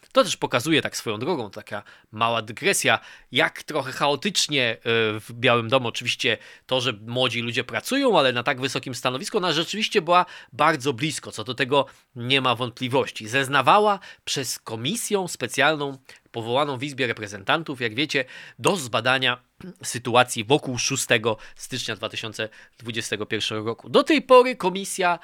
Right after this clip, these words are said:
miała kilka sensacyjnych doniesień, między innymi te S M S-y od gwiazd telewizji Fox News, Lori Ingram i Shona Hannity'ego, którzy namawiali do tego,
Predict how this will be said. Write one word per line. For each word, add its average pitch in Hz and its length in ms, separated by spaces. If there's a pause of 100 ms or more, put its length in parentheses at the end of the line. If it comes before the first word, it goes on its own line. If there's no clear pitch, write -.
(360)
miała 143 320
kilka 190 400
sensacyjnych 147 680
doniesień, 147 480
między 117 300
innymi 123 260
te - 180
S 113 220
M 104 140
S-y 151 380 (300)
od 113 260
gwiazd 127 640
telewizji 110 520
Fox - 300
News, 165 260
Lori 110 360
Ingram 151 520
i 107 560
Shona 113 300
Hannity'ego, 127 540
którzy 110 280
namawiali 113 440
do 107 80
tego, 113 260